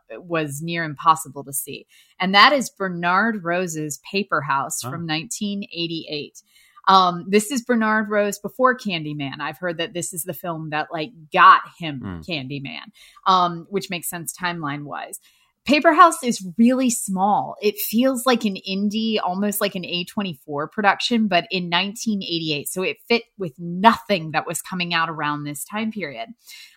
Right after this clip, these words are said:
Speaker 1: Um, and so it had, like, a really limited release. And I don't think I even saw it until probably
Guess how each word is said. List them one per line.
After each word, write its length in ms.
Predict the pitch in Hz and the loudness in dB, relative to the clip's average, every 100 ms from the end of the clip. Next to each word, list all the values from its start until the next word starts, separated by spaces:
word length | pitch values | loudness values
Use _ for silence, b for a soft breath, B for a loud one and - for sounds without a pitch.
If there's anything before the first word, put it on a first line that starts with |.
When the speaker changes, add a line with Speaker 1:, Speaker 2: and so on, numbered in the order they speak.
| - | 4
Speaker 1:
Um, 320 | 208 185 180 | 4 4 2
and 160 | 196 202 | 0 2
so 140 | 208 | 2
it 120 | 180 175 | 0 0
had, 260 | 180 196 196 | 4 4 4
like, 160 | 185 | -6
a 60 | 185 | -6
really 320 | 165 156 175 | -6 -6 -6
limited 460 | 165 170 165 175 160 | -6 -8 -8 -10 -8
release. 360 | 165 190 208 | -4 -4 -4
And 140 | 156 160 | -8 -2
I 100 | 170 | 0
don't 160 | 185 214 | 2 0
think 160 | 180 151 | -4 -6
I 100 | 151 | -4
even 280 | 151 151 | -4 -8
saw 240 | - 151 151 | -2 0 0
it 80 | 151 | -2
until 400 | 143 - 160 139 | -6 -6 -8 -6
probably 520 | - 151 170 156 | -4 -4 -4 -8